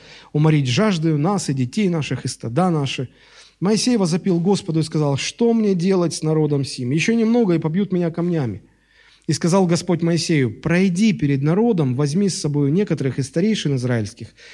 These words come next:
и жезл твой, которым ты ударил по воде, возьми в руку твою и пойди. Вот я стану перед тобою там на скале в Хариве, и ты ударишь в скалу, и пойдет из нее вода, и будет пить народ». И сделал так Моисей в глазах старейшин израильских.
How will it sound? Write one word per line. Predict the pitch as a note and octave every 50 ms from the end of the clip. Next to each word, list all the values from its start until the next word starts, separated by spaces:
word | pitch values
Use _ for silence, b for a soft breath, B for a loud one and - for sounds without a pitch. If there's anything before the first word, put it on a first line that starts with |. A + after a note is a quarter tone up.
| B B B B B
и | - A#3 A#3+
жезл | F#3 F3 G#3+ G3+ D#3+ C3 D3 C3+ C3
твой, | - C#3 C3+ C3
которым | - B2+ - D3 C#3+ C#3
ты | B2+ D3
ударил | C#3+ C#3 C#3 C3 B2+ B2 A#2
по | - C3 C3
воде, | C3+ B2+ C3 A#2+ A2+
возьми | A#2 C3+ C3+ C#3 D#3 D3+
в | C3 D3
руку | G3 B3 A#3+ F3+ D#3
твою | B2+ B2+ A#2+ B2 C#3
и | F3+
пойди. | F3 A3+ A3 G#3 D#3+ D3 C#3+ C3 G#2+ G2+ - - B B B B B B B B
Вот | - D3 G#3 A#3+ A#3
я | A3 F#3
стану | - - G#3+ G3 F3+ D#3+
перед | D3+ D#3 D#3 D#3
тобою | F3+ F3 F#3 B3 A3+ F#3
там | D#3 - D#3+ D3+
на | D3 C#3+
скале | - - - D#3+ E3 D3+ B2+
в | -
Хариве, | - - D#3 E3+ A3+ A#3 F3 B2+ A2 B B B B B B
и | - D#3
ты | C4 C4
ударишь | B3 F#3+ A3 A3 G#3+ G3+ E3
в | -
скалу, | - - G3 G3+ A3+ A#3+ G#3+
и | G3 F3
пойдет | D#3 - E3+ F3 D#3+ G3 A3 A3 -
из | D#3 C#3+
нее | D3 D3+ D3 C3+
вода, | D3 D3+ D#3+ G#3+ A3
и | G3 E3
будет | E3 F3+ D#3+ D#3+ - - -
пить | F3+ E3 - -
народ». | D3 C#3+ C3 A#2+ A2+ A2+ - -
И | B3+ C4 A#3+
сделал | F3 D3 D3 F#3 E3+ E3 D#3 D3
так | D3+ D3 C3 -
Моисей | C#3+ D3 D3 C#3+ - - A#3+ A#3+
в | F3+
глазах | D#3 D3 C#3 B2+ - F#3+ F#3+ -
старейшин | - - - C#3 D#3+ E3 D#3+ - D3+ D3
израильских. | D3 C#3 C3 B2 A2+ G2+ F#2 - - - G#2